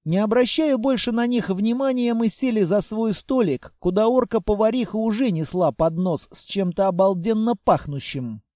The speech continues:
Зеленая ведьма и теоретик разошлись по своим углам и старались даже не смотреть друг на друга. Впрочем, мы не заставили их долго ждать. "Элеонора, идем выбирать тебе метлу!" Она сорвалась с места, как вихрь,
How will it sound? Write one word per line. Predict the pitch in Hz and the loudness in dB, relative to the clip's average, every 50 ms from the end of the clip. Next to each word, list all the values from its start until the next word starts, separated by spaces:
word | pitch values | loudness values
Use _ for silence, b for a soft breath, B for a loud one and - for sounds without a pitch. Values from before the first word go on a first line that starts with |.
| _ _ _ _ | _ _ _ _
Зеленая | - 117 147 214 277 311 302 277 262 247 233 | -6 0 2 2 2 2 0 0 2 2 2
ведьма | 202 262 277 226 220 226 233 | 2 0 0 0 0 0 0
и | 226 226 190 | 0 0 0
теоретик | - 226 226 233 240 277 247 - 170 151 - | 0 0 0 0 0 0 -2 -2 -4 -4 -4
разошлись | 143 147 139 131 185 190 - 254 277 262 - | -4 -4 -2 -2 -2 -2 -2 0 -2 -2 -2
по | - - 156 | -2 -6 -6
своим | - 147 156 170 175 156 143 135 | -4 -2 0 0 0 0 -2 -2
углам | 131 127 139 185 240 277 277 240 202 - - | -4 -2 0 2 2 2 0 -2 -4 -6 -6
и | 160 151 | -6 -6
старались | - - - 147 175 233 262 269 247 196 | -6 -2 -2 0 2 2 2 2 0 0
даже | 165 214 240 220 247 254 | 2 2 2 2 2 -2
не | 262 269 | -4 -4
смотреть | - - 262 269 254 - 196 160 156 147 139 - - | -4 -4 -2 -2 -2 0 2 2 2 2 0 -2 0
друг | 143 156 165 160 - 156 | 2 2 2 2 2 0
на | 165 170 180 | -2 -2 0
друга. | 165 170 160 147 139 127 127 120 113 107 _ _ _ _ _ _ _ | 2 2 2 2 0 0 -2 -4 -4 -8 _ _ _ _ _ _ _
Впрочем, | - - - 285 311 320 - - 269 254 | -12 -4 0 2 2 2 2 0 0 0
мы | 247 247 262 262 | 0 0 0 0
не | 247 240 | 0 0
заставили | 220 202 240 214 - - 311 311 226 185 143 135 | 2 2 0 0 0 0 0 2 2 2 0 0
их | 143 147 - 139 | -2 -4 -4 -2
долго | 160 160 156 151 143 143 170 156 | 0 2 2 2 2 2 2 2
ждать. | 151 160 156 135 - - - _ _ _ _ _ _ _ - | 4 4 2 2 2 -2 -14 _ _ _ _ _ _ _ -6
"Элеонора, | 143 151 151 160 160 165 175 175 175 190 233 277 269 233 202 196 185 156 123 _ _ - | -4 0 2 2 4 4 4 4 2 4 4 6 6 6 6 6 6 4 0 _ _ -2
идем | 151 165 185 196 160 139 175 226 269 285 294 285 254 208 | 2 4 4 4 4 6 6 6 6 6 4 2 0 0
выбирать | 233 233 202 214 226 226 247 254 254 240 - - - | 0 0 2 2 4 4 4 4 4 2 2 -2 -6
тебе | - 226 214 240 240 233 | -4 -2 0 2 2 4
метлу!" | 233 240 185 214 220 196 156 127 117 107 - _ _ _ _ _ _ _ | 4 2 2 4 4 4 4 2 0 -2 -8 _ _ _ _ _ _ _
Она | - 139 160 185 208 240 277 262 | -8 -4 -4 -4 -2 -2 -2 -2
сорвалась | - - - 202 196 202 208 226 233 240 247 247 226 - | -2 -2 -2 -2 0 0 0 0 0 2 2 2 0 -2
с | - - - - | -4 -10 -8 -6
места, | 226 247 262 247 226 - - - 233 214 | -6 -2 -2 -2 -2 -2 -4 -4 -6 -4
как | - - 247 226 - - | -2 -2 -2 -2 -2 -4
вихрь, | 226 208 254 240 - - 160 156 139 117 | -2 2 2 2 2 0 -2 -4 -4 -4